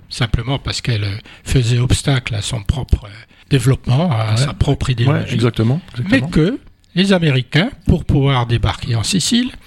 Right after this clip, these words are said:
Speaker 1: ont contacté la mafia new-yorkaise
Speaker 2: Complètement.
Speaker 1: pour qu'elle lui donne des contacts en Sicile.
Speaker 2: Bien sûr.
Speaker 1: Et la mafia sicilienne a aidé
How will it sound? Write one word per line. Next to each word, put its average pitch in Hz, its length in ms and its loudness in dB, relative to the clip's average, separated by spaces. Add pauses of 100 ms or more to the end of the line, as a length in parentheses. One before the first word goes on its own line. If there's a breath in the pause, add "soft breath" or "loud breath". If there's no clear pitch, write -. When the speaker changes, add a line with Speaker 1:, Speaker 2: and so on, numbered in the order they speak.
(100)
Speaker 1:
ont 196 260 2
contacté 151 720 2
la 156 120 -2
mafia 151 500 2
new-yorkaise 151 840 2
Speaker 2:
Complètement. 170 380 2
Speaker 1:
pour 208 140 -2
qu'elle 143 200 0
lui 127 160 -4
donne 135 240 0
des 117 140 -2
contacts 123 460 0
en 113 60 0
Sicile. - 340 -2
Speaker 2:
Bien 104 80 0
sûr. 143 260 -2 (460 loud breath)
Speaker 1:
Et 147 180 4
la 127 140 2
mafia 123 320 0
sicilienne 170 840 -2
a 151 400 0 (160)
aidé 151 500 2